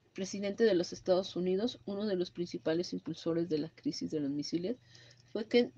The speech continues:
defendió los ideales del capitalismo y realizó las negociaciones con la Unión Soviética. Nikita Gorbachev, comandante y jefe de la Unión Soviética, defensor de las ideas comunistas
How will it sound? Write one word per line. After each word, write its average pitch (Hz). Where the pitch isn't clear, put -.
defendió 202
los 202
ideales 180
del 175
capitalismo 160
y 160
realizó 170
las 208
negociaciones 170
con 165
la 160
Unión 156
Soviética. -
Nikita 185
Gorbachev, -
comandante 214
y 254
jefe 220
de 165
la 175
Unión 185
Soviética, 165
defensor 185
de 185
las 175
ideas 180
comunistas 180